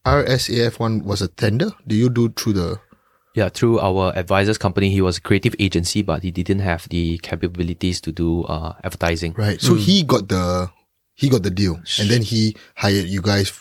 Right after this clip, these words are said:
Speaker 1: to do the aspect of the advertising.
Speaker 2: Yeah, correct.
Speaker 1: Right.
Speaker 2: Yeah.
Speaker 1: And then he decided to join you guys.
Speaker 2: Uh, yeah,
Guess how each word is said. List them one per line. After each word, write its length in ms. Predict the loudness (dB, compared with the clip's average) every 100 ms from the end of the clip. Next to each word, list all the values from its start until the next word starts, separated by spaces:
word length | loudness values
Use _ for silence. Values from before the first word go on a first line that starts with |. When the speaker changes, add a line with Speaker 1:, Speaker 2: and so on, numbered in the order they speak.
| -8
Speaker 1:
to 80 | -2
do 160 | -2
the 160 | -2 -4
aspect 340 | -4 -4 -4 -6
of 100 | -4
the 80 | -4 -2
advertising. 560 | -2 0 0 -2 -2 0
Speaker 2:
Yeah, 140 | 0 -2 -4
correct. 240 | -2 0
Speaker 1:
Right. 160 | -2 -6 _
Speaker 2:
Yeah. 80 | -20 _ -4
Speaker 1:
And 140 | 2
then 140 | 4 4
he 80 | 2
decided 300 | 2 2 2
to 20 | 2
join 120 | -2
you 60 | -2
guys. 280 | -4 -6 -12 _ _ _ _ _ _ -4
Speaker 2:
Uh, 320 | 0 2 0 0
yeah, 160 | -2